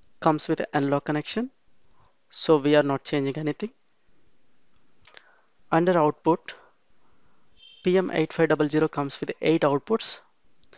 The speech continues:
This section co-, I will cover more in detail in part two. Last section is misc. If you look at the amplifier front panel, you see small L C D display and button panel.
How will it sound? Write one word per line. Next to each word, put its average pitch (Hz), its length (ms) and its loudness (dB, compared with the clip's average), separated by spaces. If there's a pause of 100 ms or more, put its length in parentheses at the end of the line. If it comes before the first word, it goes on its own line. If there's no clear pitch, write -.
(240)
This 180 180 0
section 180 540 -2
co-, - 140 0 (200)
I 151 120 4
will 151 140 0
cover 143 360 0 (180)
more 143 440 -2
in 135 200 -6
detail 143 400 0
in 135 140 -2
part 127 360 -4
two. 254 180 -4 (1300)
Last 151 400 -2
section - 380 -4
is 151 140 -6
misc. 131 360 -6 (560)
If - 120 -8
you 165 80 2
look 160 160 -2
at 170 120 -2
the 180 120 0 (120)
amplifier 151 480 0
front - 500 -4
panel, 131 380 0 (260)
you 151 160 -2
see - 140 -4
small 143 480 -2
L 139 160 4
C 156 160 -2
D 139 120 0
display 160 460 0 (460)
and 185 280 2 (600)
button 139 340 0
panel. 120 360 -4